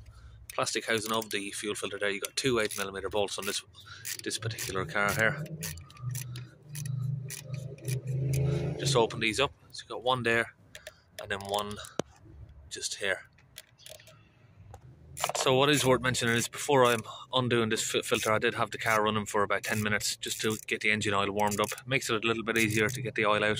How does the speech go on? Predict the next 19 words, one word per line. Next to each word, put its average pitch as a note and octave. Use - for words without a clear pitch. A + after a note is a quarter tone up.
comes G#2
out G2+
a G2+
bit G2+
faster, G#2+
and F#2+
it -
just -
makes -
it F#2+
a F#2
better F#2+
job. G#2
So -
the A2
engine A2+
is A#2
hot A2
now. G2